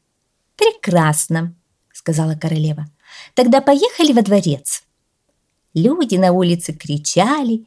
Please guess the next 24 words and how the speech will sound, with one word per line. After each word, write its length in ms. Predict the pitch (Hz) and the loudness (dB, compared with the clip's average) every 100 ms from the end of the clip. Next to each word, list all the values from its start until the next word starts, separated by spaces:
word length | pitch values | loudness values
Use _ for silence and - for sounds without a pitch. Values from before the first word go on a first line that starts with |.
| - | -2
и 100 | 170 | 0
махали 520 | 156 151 180 202 175 | 0 0 -2 0 0
им 140 | 170 | -2
вслед, 540 | 156 - 147 147 147 147 _ _ _ _ _ _ | -2 -2 -2 -2 -2 -6 _ _ _ _ _ _
а 140 | 175 | 0
потом 420 | 180 269 415 427 | 2 0 2 0
пошли 380 | 302 220 - 214 | 2 0 2 2
в 20 | |
магазин 640 | 190 165 160 165 202 403 392 _ _ | 4 2 2 2 2 0 -2 _ _
и 160 | - 175 | -6 -6
купили 600 | - 156 - 311 349 302 | -4 -6 -2 0 2 2
себе 340 | - 214 226 | 0 0 0
прыгалки. 1040 | 226 - 156 151 170 151 143 143 - 143 135 _ _ _ _ _ _ _ _ | 0 -4 -4 0 0 2 0 -2 -6 -6 -6 _ _ _ _ _ _ _ _
И 100 | - | -6
теперь 540 | 156 - 156 170 220 185 | -6 -8 -8 0 2 2
по 160 | 151 | -4
субботам 760 | 151 151 131 147 196 190 147 139 | -6 -6 -4 -2 -2 0 -2 -2
утром 540 | 185 294 349 - 156 147 - - - - | -2 -2 -2 -4 -6 -6 -12 -20 -20 -8
можно 500 | - 214 285 262 302 | 0 4 4 4 2
видеть, 500 | 285 302 233 185 175 | 4 4 2 0 -4
как 240 | - 170 165 | -2 -2 0
жители 540 | 156 254 226 175 170 | 0 0 -2 0 -2
Хайгетского 680 | 170 220 196 165 165 - 147 | 0 0 0 -2 -4 0 0
холма 560 | 156 160 185 220 370 | 0 0 2 4 2